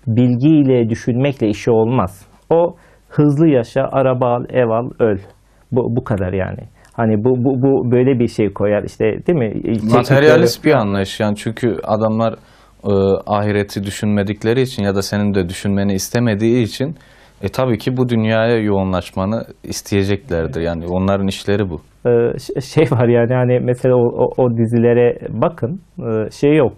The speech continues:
Speaker 1: e, erkek ya hepsi zengindir, e, ne iş yaptıkları belli değildir ama yani, e, işle alakaları işte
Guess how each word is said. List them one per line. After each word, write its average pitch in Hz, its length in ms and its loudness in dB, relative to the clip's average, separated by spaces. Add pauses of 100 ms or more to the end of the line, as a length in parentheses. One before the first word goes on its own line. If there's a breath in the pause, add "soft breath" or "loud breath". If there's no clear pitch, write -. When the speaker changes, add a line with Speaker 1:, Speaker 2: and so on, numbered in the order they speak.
Speaker 1:
e, - 1160 -8
erkek 139 460 -2
ya 117 180 2
hepsi 151 360 -2
zengindir, 120 680 0 (260)
e, 110 280 -6 (400 soft breath)
ne 131 100 4
iş - 160 -2
yaptıkları 127 480 0
belli 123 260 2
değildir 120 320 2
ama 107 300 -2 (360 loud breath)
yani, 117 320 2
e, 123 240 -6 (720)
işle 139 280 4
alakaları 127 720 2
işte - 260 -4